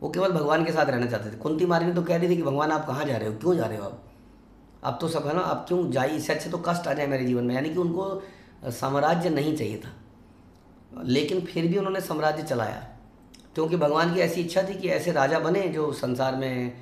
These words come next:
शासन चलाएं और, अ, कृष्ण भावनामृत का प्रचार करें। तो इसलिए भगवान से दूर रहकर भगवान द्वारका चले गए, ये लोग वहीं रह गए। हाँ, इंद्रप्रस्थ में इन्होंने अपना फिर धीरे धीरे आगे राज्य बढ़ाया।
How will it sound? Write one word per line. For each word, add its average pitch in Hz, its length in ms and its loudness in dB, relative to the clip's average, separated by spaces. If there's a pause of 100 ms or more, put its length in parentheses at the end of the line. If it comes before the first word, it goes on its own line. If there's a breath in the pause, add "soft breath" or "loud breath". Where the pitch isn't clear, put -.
(380 loud breath)
शासन 123 280 -2
चलाएं 127 400 -2 (380 loud breath)
और, 110 300 -4
अ, 110 320 -6
कृष्ण 127 240 -8
भावनामृत 117 380 -2
का 110 80 -4
प्रचार 113 420 -4
करें। 147 360 -8
तो 131 80 -8
इसलिए 135 560 -4
भगवान 123 420 -4
से 131 100 -6
दूर 127 240 -2
रहकर 127 240 -4
भगवान 120 300 -4
द्वारका 120 300 -2
चले 139 240 -4
गए, 151 120 -4
ये 143 60 -4
लोग 135 140 -4
वहीं 143 180 -4
रह 165 120 0
गए। 156 220 -6 (800)
हाँ, 123 260 -4
इंद्रप्रस्थ 127 460 -2
में 131 100 -4
इन्होंने 127 200 -4
अपना 127 220 -6
फिर 120 140 -4
धीरे 120 220 -4
धीरे 117 120 -4
आगे 113 220 -2
राज्य 117 220 -4
बढ़ाया। 113 320 -8